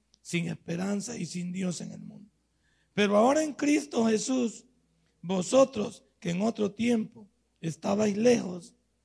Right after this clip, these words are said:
habéis sido hechos cercanos por la sangre de Cristo. Porque Él es nuestra paz, que de ambos pueblos hizo uno, derribando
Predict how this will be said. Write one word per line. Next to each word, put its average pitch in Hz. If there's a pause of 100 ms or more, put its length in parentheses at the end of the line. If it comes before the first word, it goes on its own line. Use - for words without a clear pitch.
(200)
habéis 175
sido 185
hechos - (360)
cercanos 196 (320)
por 175
la 165
sangre 175
de 160
Cristo. - (760)
Porque 190
Él 240
es 277
nuestra 240
paz, 269 (1040)
que 202
de 180 (280)
ambos 240 (140)
pueblos 226
hizo 214
uno, 269 (1000)
derribando 196